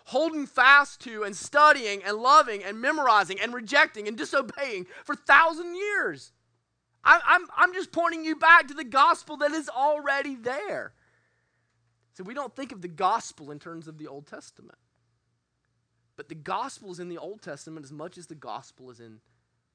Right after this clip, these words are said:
the New Testament. As a matter of fact, the curriculum that we use, the Gospel Project, that's one of the things that it's aiming to do, is to show us that the gospel is in the book of Judges as much as the gospel is in the book of Romans.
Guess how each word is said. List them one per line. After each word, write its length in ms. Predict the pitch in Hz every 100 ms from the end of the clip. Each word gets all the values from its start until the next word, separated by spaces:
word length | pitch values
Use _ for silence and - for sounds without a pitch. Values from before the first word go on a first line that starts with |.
| _
the 80 | 147
New 160 | 156 190
Testament. 340 | 120 95 110
As 80 | 120
a 20 |
matter 140 | 147
of 60 | 151
fact, 180 | 165 185
the 80 | 160
curriculum 600 | - 170 - 180 117 113
that 120 | 104
we 80 | 120
use, 260 | 113 107
the 100 | 117
Gospel 420 | 123 127 214 - 117
Project, 340 | 113 101 92
that's 240 | 135 151
one 140 | 123 117
of 100 | 139
the 120 | 143
things 320 | 135 113 127
that 100 | 123
it's 140 | 120 -
aiming 260 | 107 117 139
to 60 |
do, 200 | 151 214
is 140 | 117 113
to 60 |
show 360 | 123 - 175 175
us 220 | 117 117 _ - -
that 160 | 160
the 60 | 151
gospel 580 | 135 156 214 247 - 143
is 80 |
in 100 | 160
the 60 | 156
book 200 | 139 170
of 160 | 143 135
Judges 580 | 131 175 190 156 139
as 120 | 151 135
much 260 | 170 220
as 120 | 165
the 80 | 156
gospel 720 | 147 127 180 220 - 160 160 - -
is 160 | - 160
in 100 | 190
the 60 |
book 240 | 165 190 190
of 140 | 185
Romans. 500 | 196 415 330 110 _